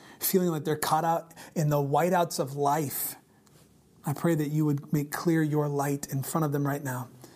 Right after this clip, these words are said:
God, I pray that you would bring about a complete peace and comfort for them. I pray that they would surrender themselves to you. And for those who have been looking for answers,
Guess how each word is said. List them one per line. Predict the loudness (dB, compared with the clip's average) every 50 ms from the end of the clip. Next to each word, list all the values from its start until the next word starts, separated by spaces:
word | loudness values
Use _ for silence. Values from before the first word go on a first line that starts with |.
| -20 -20 -20 -20 -20 _ _ -20 -20 -20 _ _ -20 -20 -18 -8
God, | -4 -4 -4
I |
pray | -4 -2 0 2 2 2
that | 2 0 -2 -2
you | 0 0 2 2
would | 2 2 0 0 -2 -2 -4 -8 -10 -12 -16 -20 -20 -20 _ _ _ _ _ _ _ _ _ _ -12 -6 -2
bring | 0 0 2 2 2
about | 0 0 0 0 -2 -2
a | -4
complete | -6 -6 -6 -6 -6 -2 -2 -2 -2 -2 -4 -8
peace | -6 -4 -4 -4 -4 -4 -6 -6 -4
and | -2 -2 -2
comfort | -2 -2 -4 -4 -6 -6 -10 -12 -14 -12 -8
for | -4 -4 -2
them. | -2 -2 -4 -6 -8 -12 -18 -18 -18 -18 -10 -6 -6
I | -2
pray | 0 2 2 2
that | 2
they | 2 2
would | 0 0 0
surrender | 0 2 2 4 4 4
themselves | 4 2 2 2 2 2 0 0 0
to | 0 0
you. | 4 4 4 4 4 0 -4 -10 -16 -16 -18 -20 -20 -20 -20 -20 -20 -20 -20 -20 -20 -20 _ -20 -20 -20 -16 -10 -8 -4 -2
And | -2 -2
for | 2 2 4
those | 4 6 6 4 4 2 0
who | 0
have | -2 -2 -2
been | -2 -2 -2 -2 -4 -6 -10 -16 -20 -20 -14 -4 0
looking | 2 2 4 4 4 2
for | 2 2 -2 -4
answers, | -4 0 0 0 2 0 0 -4 -6 -8 -8 -8 -8 -8 -8